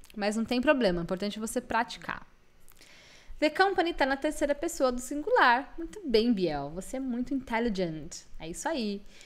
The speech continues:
Então, se a gente tem a terceira pessoa do singular, o que que isso significa? He, she ou it, né?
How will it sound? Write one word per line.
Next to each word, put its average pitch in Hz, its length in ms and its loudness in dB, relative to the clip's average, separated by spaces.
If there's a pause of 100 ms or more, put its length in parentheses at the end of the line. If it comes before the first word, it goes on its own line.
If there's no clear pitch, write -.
(160)
Então, 180 140 -8
se 196 80 -6
a 202 40 -2
gente 214 200 -4
tem 202 120 2
a 190 60 0
terceira 202 380 0
pessoa 196 280 0
do 185 60 -2
singular, 202 440 6
o 247 40 -4
que 285 100 -4
que - 60 -6
isso 269 120 -2
significa? 240 640 0 (320)
He, 254 360 4 (280)
she - 520 -2 (200)
ou 160 380 -4
it, 285 420 4 (160)
né? 240 260 -2